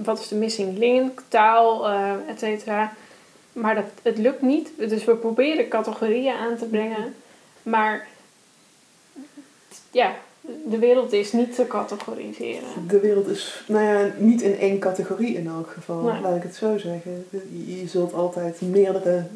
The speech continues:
Speaker 2: frameworks naast elkaar moeten leggen om de wereld te bekijken. En ja,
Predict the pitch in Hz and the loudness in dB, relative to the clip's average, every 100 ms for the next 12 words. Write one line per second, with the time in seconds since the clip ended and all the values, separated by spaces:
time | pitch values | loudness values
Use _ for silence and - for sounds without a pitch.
0 | 220 - 185 180 175 175 190 175 175 175 | -6 0 0 0 -2 -4 -4 -4 -4 -6
1 | 185 214 220 190 170 170 165 180 175 170 | -4 0 0 0 -2 -4 -4 -4 -4 -2
2 | 170 165 160 160 165 165 160 151 170 190 | -2 -4 -6 -8 -12 -10 -10 -10 -10 -10
3 | 226 180 180 170 - - - | -8 -8 -6 -8 -12 -20 -18